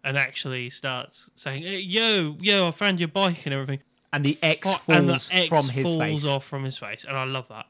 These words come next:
Speaker 1: We finally
Speaker 2: The
Speaker 1: see
Speaker 2: first person
Speaker 1: Yeah.
Speaker 2: let in,
Speaker 1: Yeah.
Speaker 2: basically.
Speaker 1: And the thing is, like I said, this boy makes such an effort with Sh-, Shoya, doesn't
Speaker 2: And,
Speaker 1: he?
Speaker 2: and he spends the day with him.
Speaker 1: Yeah.
Speaker 2: We get the whole day, uh, and he starts to smile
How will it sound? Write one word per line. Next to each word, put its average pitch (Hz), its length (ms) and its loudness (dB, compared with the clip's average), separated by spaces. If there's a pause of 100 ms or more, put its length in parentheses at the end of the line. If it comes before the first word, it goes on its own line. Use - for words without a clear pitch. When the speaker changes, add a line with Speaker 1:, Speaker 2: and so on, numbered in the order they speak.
(100)
Speaker 1:
We 156 120 -6
finally 165 500 0
Speaker 2:
The 143 60 -2
Speaker 1:
see 160 180 2
Speaker 2:
first 165 260 6
person 139 340 0
Speaker 1:
Yeah. 131 120 0
Speaker 2:
let 131 180 0
in, 117 420 -6
Speaker 1:
Yeah. 165 200 -2 (180)
Speaker 2:
basically. 113 520 -12 (200)
Speaker 1:
And 196 160 4
the 175 60 2
thing 202 240 0
is, 151 220 0 (160)
like 170 160 0
I 170 60 -4
said, 143 280 -4
this 196 340 0
boy 139 640 -8 (280)
makes 143 300 -2
such - 480 0
an 135 120 0
effort 127 420 -10
with 131 140 -10
Sh-, - 200 -8
Shoya, 117 440 -8 (160)
doesn't 170 180 0
Speaker 2:
And, 127 80 -10
Speaker 1:
he? 120 80 -12
Speaker 2:
and 190 120 2
he 190 40 4
spends 202 240 2
the 170 80 0
day 214 180 4
with 120 160 -4
him. 101 120 -10 (160)
Speaker 1:
Yeah. 165 140 6
Speaker 2:
We 170 60 6
get 165 240 0
the 156 80 0
whole 160 480 2 (140)
day, 156 540 2
uh, 147 80 -6 (100)
and 180 100 0
he 190 80 2
starts 180 420 0
to 156 280 0
smile 180 720 -2